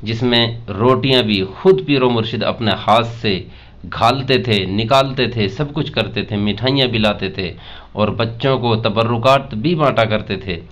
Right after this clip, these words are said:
ये और मेरी हाज़िरी पीरो मुर्शिद के साथ एक दफ़ा नहीं, दो तीन दफ़ा हुई है, और इसमें मैं ही मौजूद नहीं हूँ। अहले उशाक मेवात के बखूबी जानते होंगे, डॉक्टर जमशेद, जनाब शमीम भाई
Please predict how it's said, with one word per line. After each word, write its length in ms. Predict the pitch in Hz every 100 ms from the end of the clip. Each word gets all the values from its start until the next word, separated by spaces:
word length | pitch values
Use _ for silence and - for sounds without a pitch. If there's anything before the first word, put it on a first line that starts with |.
| - - - - 98
ये 380 | 120 135 - - -
और 140 | 120 117
मेरी 300 | 123 170 170
हाज़िरी 420 | 120 120 117 127
पीरो 280 | 123 120 110
मुर्शिद 380 | 107 107 - 113
के 100 | 107
साथ 520 | - 104 104 - -
एक 200 | 113 110
दफ़ा 260 | 113 113 120
नहीं, 240 | 117 120 110
दो 200 | 110 107
तीन 280 | 117 127 107
दफ़ा 260 | 98 104 107
हुई 280 | 107 98 90
है, 260 | 92 82 - - -
और 140 | - 135
इसमें 280 | 147 147 139
मैं 220 | 135 135
ही 340 | 147 160 - - - 107
मौजूद 400 | 123 127 151 135
नहीं 280 | 127 127
हूँ। 140 | 127 123 - - - - - - - -
अहले 280 | 104 120 127
उशाक 600 | 117 113 - 117 117 - - -
मेवात 420 | 95 101 117 113
के 220 | - 107 98 - - - - -
बखूबी 400 | 95 - 143 139
जानते 340 | 120 113 113 110
होंगे, 260 | 107 107
डॉक्टर 400 | 98 104 - 107
जमशेद, 560 | 95 98 - 104 98 - - - -
जनाब 320 | 95 104 101
शमीम 520 | - - 104 110 120 110
भाई 420 | 98 101 107